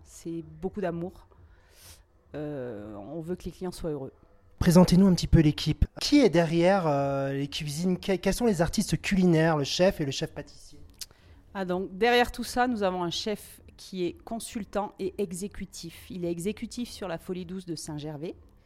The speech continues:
Speaker 1: et, euh, il est consultant sur, euh, l'Alpe d'Huez.
Speaker 2: Et il est ?
Speaker 1: Et c'est Yann Tano.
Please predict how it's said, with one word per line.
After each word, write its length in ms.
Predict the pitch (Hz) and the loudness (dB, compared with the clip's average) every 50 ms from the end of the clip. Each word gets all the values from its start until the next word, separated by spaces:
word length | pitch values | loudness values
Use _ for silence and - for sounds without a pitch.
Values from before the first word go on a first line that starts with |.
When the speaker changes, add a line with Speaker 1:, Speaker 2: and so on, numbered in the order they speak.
| _ _ _ - - - _ _ _ _ - | _ _ _ -20 -20 -20 _ _ _ _ -6
Speaker 1:
et, 280 | 185 180 175 170 170 | -4 -2 0 0 0
euh, 120 | 165 160 - | 0 -2 -2
il 120 | - 170 | -4 -4
est 60 | 175 - | -6 -6
consultant 540 | - 226 226 - - 214 190 - 196 208 | -6 -8 -8 -8 -10 -12 -10 -8 -8 -8
sur, 320 | 220 - - - 185 165 160 | -8 -10 -12 -10 -8 -6 -4
euh, 180 | 156 151 151 | -4 -4 -6
l'Alpe 300 | 151 160 180 196 - - | -6 -6 -6 -6 -6 -8
d'Huez. 480 | 196 160 156 156 151 165 185 185 - - - - - - | -10 -8 -6 -6 -6 -6 -8 -10 -14 -18 -20 -20 -18 -16
Speaker 2:
Et 140 | - 131 131 | -14 -12 -12
il 120 | 127 120 127 | -6 -4 -2
est ? 180 | 139 170 170 - - - - - - - - - - | -2 -2 -4 -6 -14 -20 -20 -20 -20 -20 -18 -12 -10
Speaker 1:
Et 80 | - | -8
c'est 300 | - - - - 165 165 - | -8 -6 -6 -6 -6 -6 -8
Yann 340 | - 165 180 165 175 180 165 | -6 -4 -4 -4 -4 -6 -6
Tano. 280 | - 165 156 139 135 | -6 -6 -6 -6 -8